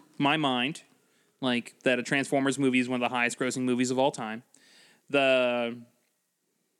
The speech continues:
they were like, "Okay, there's going to be, like, there was only ten Transformers in the first movie. We're gonna have, we're gonna have, like, fifty in this movie, like, fifty Transformers."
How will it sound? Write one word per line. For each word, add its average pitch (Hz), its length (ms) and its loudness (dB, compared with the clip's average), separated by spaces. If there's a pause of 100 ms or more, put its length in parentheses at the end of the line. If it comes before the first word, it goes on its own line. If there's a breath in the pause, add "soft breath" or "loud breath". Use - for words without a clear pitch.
(380)
they 151 60 -2
were 139 80 4
like, 131 140 2
"Okay, 139 420 2
there's 143 240 2
going 165 240 2
to 170 60 -4
be, 143 240 2
like, 127 320 0
there 131 160 0
was 127 100 2
only 120 400 -2 (120)
ten 147 220 -2
Transformers 151 540 -4
in 151 60 -4
the 143 80 -4
first 143 260 -2
movie. 147 380 -2 (420 soft breath)
We're 135 120 -2
gonna 135 140 0
have, 127 440 0 (100)
we're 139 120 0
gonna 151 100 0
have, 127 320 0
like, 113 260 -6 (300)
fifty 127 720 -2 (220)
in 135 120 0
this 120 200 0
movie, 117 380 -6 (100)
like, 117 140 -14
fifty 156 560 -4
Transformers." 113 880 -4